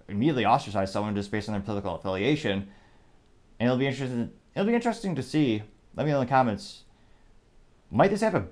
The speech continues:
might this backfire against those activists? Do you think people become more loyal to the quartering or double down on their orders from his site of coffee brand coffee? It'll be interesting to see. You might, you might just get more loyalty from your current customers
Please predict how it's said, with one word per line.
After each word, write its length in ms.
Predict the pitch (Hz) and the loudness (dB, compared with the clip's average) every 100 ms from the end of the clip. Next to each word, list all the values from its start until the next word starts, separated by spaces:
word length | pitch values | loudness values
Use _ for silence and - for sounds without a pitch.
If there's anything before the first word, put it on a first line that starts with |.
| - _ - - | -16 _ -20 -4
might 260 | - 220 190 | 0 0 0
this 240 | 196 - | -2 -4
backfire 720 | - - 131 139 139 104 92 | -16 -4 2 2 4 2 2
against 220 | 98 95 95 | 2 -2 -4
those 100 | 90 | -4
activists? 480 | 92 92 80 - | -4 -4 -10 -6
Do 80 | - | -2
you 40 | 131 | 0
think 140 | 165 | 2
people 180 | 170 143 | 2 0
become 260 | 123 131 | 0 0
more 320 | 104 110 196 190 | 2 4 4 4
loyal 320 | 107 101 85 | 2 0 -2
to 120 | - | -6
the 60 | - | -6
quartering 480 | 98 92 98 101 101 - - - | -4 -2 -2 -4 -8 -20 -20 -6
or 240 | - 147 - 110 | 0 0 0 4
double 220 | 151 151 | 4 6
down 240 | 117 127 | 4 6
on 80 | 123 | 4
their 100 | 104 | 2
orders 420 | 127 214 214 104 | 4 6 6 2
from 200 | - 92 | -2 -6
his 120 | 92 | -6
site 340 | - 87 - - - _ _ - - - | -4 -4 -6 -12 -20 _ _ -20 -20 -10
of 140 | 101 | -4
coffee 200 | 104 101 | 2 2
brand 220 | 90 90 76 | 0 -6 6
coffee? 320 | 135 - 82 - _ _ - - _ _ _ - _ _ _ _ - | 8 8 2 -14 _ _ -20 -20 _ _ _ -20 _ _ _ _ -2
It'll 120 | 135 | 2
be 140 | 151 | 2
interesting 380 | 143 151 160 139 | 2 -2 -4 -2
to 60 | 120 | -2
see. 480 | - 160 139 117 - - - - - - _ _ _ _ - - - _ _ _ _ _ _ - | 0 2 4 2 -4 -20 -20 -20 -20 -20 _ _ _ _ -20 -20 -20 _ _ _ _ _ _ -2
You 100 | 120 | 2
might, 340 | 131 180 190 - | 4 4 2 -4
you 120 | 123 | -2
might 240 | 139 180 | 2 2
just 200 | 175 160 | 0 -2
get 160 | 160 151 | 0 0
more 200 | 113 131 | 2 2
loyalty 360 | 120 139 135 123 | 4 4 2 -2
from 160 | 117 | -4
your 80 | 104 | -4
current 240 | 92 123 131 | -2 -2 0
customers 540 | 151 - 107 101 101 | -2 -2 -2 -2 -4